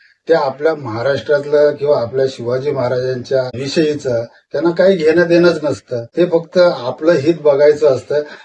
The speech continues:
आणि हायकमांडला, गुजराती नेत्यांना वाईट वाटू नये याकरिता त्यांनी हे विधान केलेलं आहे. हे सरळ आणि स्पष्ट आहे. ही सरळ सरळ गुजराती नेत्यांची, गुजराती हायकमांडची लोमतेगिरी आहे, ही या विधानातून दिसते ना आपल्याला.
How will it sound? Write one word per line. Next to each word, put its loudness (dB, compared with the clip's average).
आणि -8
हायकमांडला, 0
गुजराती -2
नेत्यांना 0
वाईट 0
वाटू 2
नये -6
याकरिता 0
त्यांनी 0
हे 0
विधान 2
केलेलं 2
आहे. 4
हे -4
सरळ 4
आणि 2
स्पष्ट 0
आहे. 0
ही 0
सरळ 2
सरळ 2
गुजराती 2
नेत्यांची, 0
गुजराती 2
हायकमांडची -2
लोमतेगिरी 2
आहे, -10
ही 4
या 6
विधानातून 2
दिसते 2
ना -4
आपल्याला. 0